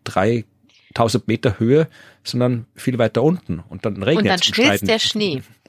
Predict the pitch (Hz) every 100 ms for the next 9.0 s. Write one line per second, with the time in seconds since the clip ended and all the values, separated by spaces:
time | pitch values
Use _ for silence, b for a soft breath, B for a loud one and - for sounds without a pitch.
0 | _ 131 143 131 180 - - 214 294 -
1 | 226 - 208 196 185 202 - 190 185 180
2 | 170 - - - - - - 107 196 190
3 | - 113 92 85 - - - 320 - _
4 | - - 196 233 185 120 165 196 190 190
5 | 131 120 117 123 131 135 135 135 143 -
6 | 131 147 120 131 - 131 175 135 104 B
7 | B - 202 185 147 123 98 85 170 -
8 | 151 180 - - b b b - 120